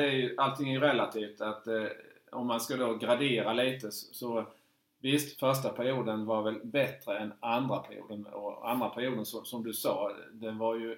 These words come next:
under all kritik. Alltså, där gick ju allting snett. Och,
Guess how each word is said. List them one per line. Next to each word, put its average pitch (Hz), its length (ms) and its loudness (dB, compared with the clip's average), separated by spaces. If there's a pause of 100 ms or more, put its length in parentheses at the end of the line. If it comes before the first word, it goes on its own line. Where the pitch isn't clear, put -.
under 107 340 0
all 120 200 2
kritik. 107 500 -8
Alltså, - 240 -10
där 113 160 -2
gick 123 200 -6
ju 123 120 -6
allting 113 420 0
snett. 104 280 -4 (520)
Och, 120 120 -6